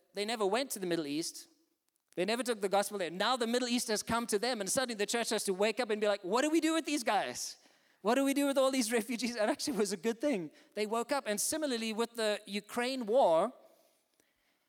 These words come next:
did you know that just up until the time of the war, the church in Ukraine was the fastest growing in Europe by far? We have seven churches in Ukraine.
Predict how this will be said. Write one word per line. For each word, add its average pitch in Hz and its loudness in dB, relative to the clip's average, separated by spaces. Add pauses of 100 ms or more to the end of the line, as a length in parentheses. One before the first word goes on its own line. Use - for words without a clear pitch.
(220)
did 214 -6
you 262 -2
know 254 0
that 208 2 (480)
just 240 0
up 214 -2
until 233 0
the 196 0
time 208 -6
of 190 -10
the 185 0
war, 190 2 (120)
the 170 0 (120)
church 233 -4
in 180 -6
Ukraine 165 -2
was 143 -4
the 151 -8
fastest 190 -6
growing 151 -4
in 131 -8
Europe 135 -4 (140)
by 127 -4
far? 131 -2
We 160 -6
have 156 -8
seven 185 -4 (340)
churches 233 -4
in 143 -4
Ukraine. 123 -4